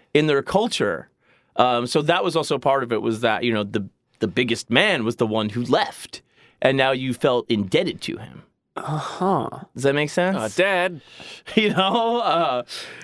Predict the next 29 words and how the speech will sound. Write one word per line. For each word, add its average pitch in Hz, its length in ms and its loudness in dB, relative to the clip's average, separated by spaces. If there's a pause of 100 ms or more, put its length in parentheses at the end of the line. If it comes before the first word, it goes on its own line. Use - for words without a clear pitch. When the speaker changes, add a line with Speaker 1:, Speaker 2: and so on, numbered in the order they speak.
(100)
Speaker 1:
it 165 100 4
was 254 160 4
Speaker 2:
Well, 285 80 2
yeah, 214 60 2
a - 20 2
lot, 240 240 0
and, 214 140 -2
uh, 226 100 -2
you 226 240 2
know, 160 100 2
part 254 220 2
of 233 100 -2
it 151 140 2
is 156 320 0
in 139 120 -2
a 131 100 -2
lot 151 180 2
of 139 60 -2
these 123 160 -4
cultures, 120 240 -4
perhaps 127 340 0
at, 117 120 0 (100)
uh, 123 340 -2
the - 140 -6 (260)
Vanuatu, 123 580 0
I 117 60 -2
don't 113 140 -4
know, 117 260 -4 (420)
uh, 120 420 2